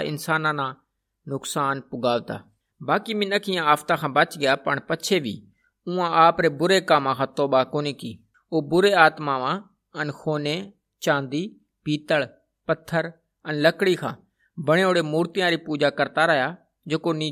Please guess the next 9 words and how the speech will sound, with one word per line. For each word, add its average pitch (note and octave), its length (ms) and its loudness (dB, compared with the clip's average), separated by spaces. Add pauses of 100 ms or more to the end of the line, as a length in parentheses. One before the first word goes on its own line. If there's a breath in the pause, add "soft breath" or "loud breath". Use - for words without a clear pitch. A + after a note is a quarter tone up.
جوخ E3 260 0 (100)
گئي، G3+ 120 0 (340)
ني D3 140 -4
خڻخ E3+ 360 -4 (100)
گئي، G3 180 0 (420)
ان D3+ 160 -4
ني D#3+ 140 -2 (460)
بيخ D#3+ 320 0 (120)
گئي. A2 140 -10